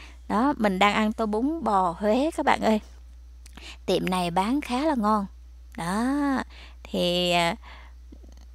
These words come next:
có cái đũa nữa mà không biết cái đũa ở đâu rồi. Giờ lấy cái muỗng không biết sao ăn để nói người ta đem đôi đũa ra ha. Đó,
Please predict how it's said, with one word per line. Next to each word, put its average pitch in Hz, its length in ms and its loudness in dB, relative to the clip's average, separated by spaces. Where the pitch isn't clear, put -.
có 262 140 2
cái 277 140 0
đũa 233 320 2
nữa 226 180 4
mà 226 300 2
không 233 140 0
biết 294 180 0
cái 302 80 -2
đũa - 180 2
ở 294 140 6
đâu 240 180 8
rồi. 202 320 8
Giờ 196 280 8
lấy 220 160 6
cái - 120 -4
muỗng 262 220 2
không 285 120 -2
biết 294 180 2
sao 269 200 6
ăn 240 300 4
để 208 200 4
nói 254 240 2
người 294 120 0
ta 220 140 2
đem 208 320 2
đôi 208 140 2
đũa 202 240 -2
ra 262 120 0
ha. 233 220 2
Đó, 247 200 0